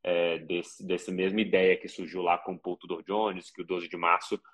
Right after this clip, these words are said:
puxou esse mercado, é, pro, levou esse mercado pro institucional. O contexto geral, pra mim, é, é isso, assim, quando a gente bota,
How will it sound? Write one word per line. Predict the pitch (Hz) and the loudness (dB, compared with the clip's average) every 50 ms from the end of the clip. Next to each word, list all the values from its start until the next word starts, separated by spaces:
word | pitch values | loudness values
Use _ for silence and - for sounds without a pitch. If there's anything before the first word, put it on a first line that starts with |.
| _ _ _ _ | _ _ _ _
puxou | 101 92 - - - 90 90 | -6 -4 -4 -2 0 0 0
esse | 87 - - 98 | 0 0 -2 -4
mercado, | 92 90 - - 90 85 85 80 90 90 90 87 87 85 85 - - - - 80 | -4 -4 0 2 2 2 4 2 0 -2 -2 0 0 0 -2 -2 -4 -8 -8 -6
é, | 82 82 82 82 | -6 -4 -4 -6
pro, | - - 80 85 85 82 - _ _ - 95 - - | -8 -8 -8 -6 -6 -6 -8 _ _ -20 -20 -10 -4
levou | 95 95 95 85 - 95 101 | -2 -2 0 0 2 0 0
esse | 101 - - | 0 0 -2
mercado | 101 90 - - 92 90 - | -4 -2 0 0 0 0 -2
pro | - - | -8 -14
institucional. | - - - 107 - - - 110 87 - - _ _ _ _ _ _ _ _ _ _ _ _ _ _ _ - | -16 -12 -12 -12 -8 -6 -6 -6 -6 -8 -10 _ _ _ _ _ _ _ _ _ _ _ _ _ _ _ -18
O | 98 | -10
contexto | - - 98 95 - - 107 107 - - 107 | -4 -4 -4 0 4 4 4 4 4 0 0
geral, | 98 - - 107 98 92 | 4 6 6 6 6 4
pra | - 98 | 0 -6
mim, | 92 92 95 104 104 - _ _ _ _ _ _ - | -6 -6 -8 -8 -10 -12 _ _ _ _ _ _ -10
é, | - 90 90 90 95 98 | -6 -4 -2 -2 0 0
é | |
isso, | 104 98 95 87 - - 90 | -2 -2 -4 -6 -10 -12 -16
assim, | - - 85 82 | -18 -18 -20 -14
quando | - 92 95 95 95 101 101 95 - - - - _ _ _ _ | -12 -10 -8 -6 -4 -2 -2 -2 -2 -4 -10 -18 _ _ _ _
a | - 85 82 | -8 -8 -6
gente | 80 90 87 - 87 | -6 -10 -10 -10 -2
bota, | 85 90 90 90 90 - | 2 4 4 4 4 2